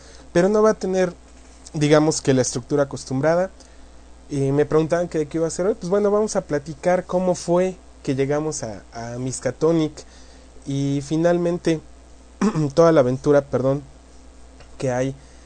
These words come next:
detrás de los micrófonos, detrás del monitor, detrás de todo esto. Hay mucha, mucha historia y mucho que contar. Y a lo mejor algunos los conocen, obviamente los que han estado más apegados a nosotros. Hay mucha gente que no lo conoce y lo vamos a platicar.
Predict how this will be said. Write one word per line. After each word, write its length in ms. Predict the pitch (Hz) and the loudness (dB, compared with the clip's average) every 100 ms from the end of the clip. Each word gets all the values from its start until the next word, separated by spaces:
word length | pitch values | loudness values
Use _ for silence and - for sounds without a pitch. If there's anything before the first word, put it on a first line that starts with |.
| - - - - | -20 -20 -20 -10
detrás 540 | 123 127 - 175 185 175 | -6 -4 2 4 4 2
de 80 | 151 | 0
los 160 | 135 | -2
micrófonos, 760 | 131 - 156 151 156 151 147 143 | -4 0 0 0 -2 0 0 0
detrás 420 | 117 147 127 135 | -4 0 2 2
del 120 | 127 | -2
monitor, 680 | 110 101 101 - 143 151 151 | -4 -8 -8 0 4 4 4
detrás 340 | 120 120 143 156 | -4 -2 0 0
de 80 | |
todo 320 | 151 156 156 156 | 0 2 2 2
esto. 300 | 156 - 165 | 0 0 0
Hay 100 | 170 | 0
mucha, 460 | 185 233 254 214 | 0 0 -2 -2
mucha 280 | 185 185 196 | -2 -2 -6
historia 280 | - 165 160 | -4 0 0
y 40 | |
mucho 260 | 156 151 - | -2 -6 -12
que 100 | 147 | -10
contar. 400 | 143 131 139 147 - - - - - - - - | -6 -2 -2 -2 -10 -20 -20 -20 -20 -20 -12 0
Y 140 | 135 | 4
a 100 | 139 | 4
lo 100 | 147 | 4
mejor 420 | 151 143 180 185 - - - | 2 4 2 2 -4 -14 -4
algunos 500 | 139 139 147 151 139 | 0 2 2 2 0
los 140 | 135 | -2
conocen, 440 | - 139 139 214 214 | 0 0 0 0 0
obviamente 520 | 120 117 123 131 143 | 0 0 -2 -2 0
los 160 | 135 - | 0 0
que 80 | |
han 60 | 143 | -2
estado 260 | 139 139 139 | 0 0 2
más 180 | 139 | 0
apegados 420 | 143 - 139 143 156 | -2 2 4 4 2
a 60 | |
nosotros. 460 | 156 160 151 165 - - - - - | -2 -4 -4 -6 -8 -18 -20 -14 -2
Hay 140 | 165 | 2
mucha 300 | 202 226 202 | 2 2 -2
gente 260 | 185 180 165 | -2 -4 -4
que 100 | 143 | -2
no 100 | 143 | 0
lo 120 | 139 | 0
conoce 340 | 127 135 139 | -2 -2 -2
y 40 | 135 | -2
lo 80 | |
vamos 180 | 123 117 | -2 -4
a 60 | - | -10
platicar. 460 | 101 - - 98 | -12 -12 -14 -14